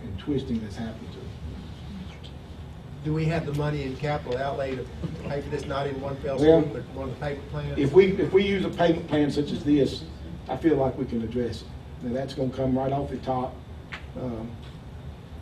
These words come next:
Speaker 1: of the capital budget, and I'm assuming that hopefully we'll,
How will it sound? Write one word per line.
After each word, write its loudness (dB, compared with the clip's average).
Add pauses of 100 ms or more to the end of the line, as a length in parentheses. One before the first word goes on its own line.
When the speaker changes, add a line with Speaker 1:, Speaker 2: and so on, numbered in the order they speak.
(160)
Speaker 1:
of 0
the -6
capital -2
budget, 2
and 4
I'm 4
assuming 6
that 2
hopefully 2
we'll, 4